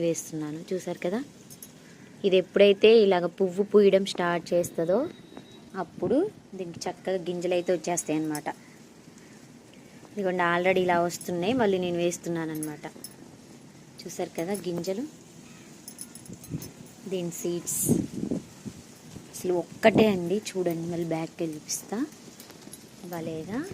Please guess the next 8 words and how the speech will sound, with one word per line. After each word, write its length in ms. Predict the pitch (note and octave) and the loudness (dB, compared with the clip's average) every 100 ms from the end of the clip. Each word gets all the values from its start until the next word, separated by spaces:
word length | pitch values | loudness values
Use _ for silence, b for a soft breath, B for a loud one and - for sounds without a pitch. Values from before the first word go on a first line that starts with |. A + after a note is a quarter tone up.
| - E3+ | -8 -6
టప్పు 320 | E3 - F3+ E3+ | -6 -6 -6 -6
నిండు 240 | E3 E3+ F3+ | -6 -4 -4
వచ్చేసింది. 460 | - E3+ F3+ E3 - | -6 -12 -10 -12 -10
చూసారు 300 | F3+ E3+ F#3 F3+ | -10 -6 -4 -4
కదా 100 | F3 | -4
ఎంత 200 | E3+ E3+ E3 - | -4 -6 -6 -4
పొదలాగుందో. 600 | E3+ F3+ F3+ F3+ F#3 D#3+ - B B B B - - - - - - - - - - - - G#3 | -4 -2 -4 -6 -8 -10 -14 B B B B -18 -18 -16 -14 -16 -18 -20 -20 -20 -20 -20 -18 -6
ఇలా 140 | F#3 | -2